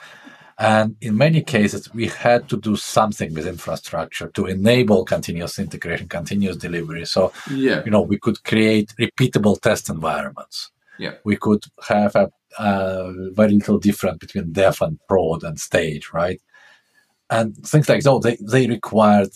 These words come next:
Speaker 1: some kind of involvement of I T, and ideally to have ability to do self-service, to provision resources on the fly, to run tests,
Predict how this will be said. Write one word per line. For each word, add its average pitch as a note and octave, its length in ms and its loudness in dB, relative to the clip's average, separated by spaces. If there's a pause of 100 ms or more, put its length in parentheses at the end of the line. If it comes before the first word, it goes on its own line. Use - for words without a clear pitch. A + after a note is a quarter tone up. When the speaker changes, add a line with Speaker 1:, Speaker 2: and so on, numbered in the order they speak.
Speaker 1:
some A2+ 600 -2 (220)
kind G2+ 280 0
of - 120 -6
involvement F#2 540 -4
of E2+ 240 -10
I F#2 320 0
T, E2 280 -6
and G2 200 -4
ideally G#2 880 0
to F#2+ 160 -6
have F#2+ 420 2 (500)
ability G2+ 540 2
to G2+ 120 -6
do F#2 140 -6
self-service, E3 960 2
to A2 120 -4
provision F#2+ 400 -4
resources B2 520 0
on A#2+ 120 0
the A#2 100 -2
fly, F#2 420 0
to - 140 -8
run F2 220 0
tests, F2 560 0